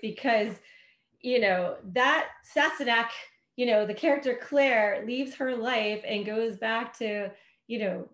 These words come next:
ends up in Scotland, what, seventeen hundred something Scotland. And that has to be a lot of hardship, but I'm gonna go with that because I love history. And I often, like,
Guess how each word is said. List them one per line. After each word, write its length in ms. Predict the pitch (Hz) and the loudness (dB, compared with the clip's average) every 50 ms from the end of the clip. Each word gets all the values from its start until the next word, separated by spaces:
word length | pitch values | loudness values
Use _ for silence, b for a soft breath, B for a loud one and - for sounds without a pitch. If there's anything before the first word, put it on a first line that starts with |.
| - - | -8 -6
ends 120 | 262 262 | -4 -4
up 120 | 302 294 | -4 -4
in 160 | 233 214 220 - | -4 -4 -6 -6
Scotland, 560 | - - - - 220 220 - - 208 190 - | -8 -12 -8 -6 -4 -4 -4 -4 -4 -4 -4
what, 80 | - | -4
seventeen 340 | - 226 214 220 214 226 220 | -4 -6 -6 -4 -6 -6 -6
hundred 260 | 220 214 208 208 196 | -6 -6 -6 -6 -6
something 320 | 214 208 190 202 190 208 214 | -8 -8 -8 -8 -8 -8 -10
Scotland. 600 | - - 214 214 208 - - 190 185 175 180 - B B B B B | -8 -6 -4 -4 -2 -2 -2 -2 0 -2 -2 -6 B B B B B
And 160 | 208 202 208 | -2 0 0
that 180 | 233 233 247 | 0 0 0
has 120 | 233 233 233 | -2 -4 -4
to 100 | 240 196 | -6 -6
be 200 | 220 214 202 196 | -4 -2 -2 -2
a 140 | - - 190 | -2 -4 -4
lot 240 | 185 220 240 233 | -4 -4 -2 -2
of 80 | 220 - | -4 -4
hardship, 580 | 208 220 220 214 - - - 185 165 - - - b b b b b | -2 -2 -4 -4 -4 -6 -4 -4 -4 -4 -6 -12 b b b b b
but 100 | 214 214 | 2 2
I'm 140 | 214 214 208 | 2 2 2
gonna 240 | 247 277 381 415 269 | 0 0 -2 0 0
go 180 | 277 277 277 | 2 4 4
with 160 | 269 254 254 - | 4 4 2 0
that 260 | 208 190 175 - - | 0 -2 -2 -2 -4
because 240 | 214 214 214 196 - | -6 -8 -8 -8 -6
I 160 | - 214 214 | -4 -2 -2
love 640 | 208 202 202 202 220 226 233 240 247 269 262 247 - - _ _ _ _ _ _ _ _ _ _ _ | -4 -4 -6 -4 -2 0 0 2 2 0 0 -2 -6 -14 _ _ _ _ _ _ _ _ _ _ _
history. 640 | - 247 240 240 - 233 226 233 277 311 330 - _ _ _ _ _ _ _ _ - | -4 -4 -2 -2 -2 0 2 2 2 0 -2 -8 _ _ _ _ _ _ _ _ -4
And 200 | 226 220 214 226 | -2 -2 0 2
I 220 | 240 254 254 - - - | 0 0 0 -2 -2 -2
often, 520 | 226 226 240 247 240 - 240 226 220 208 | 0 0 2 0 0 -2 -2 -2 -2 -2
like, 320 | 208 196 196 190 185 - | -2 -2 -2 -2 -2 -4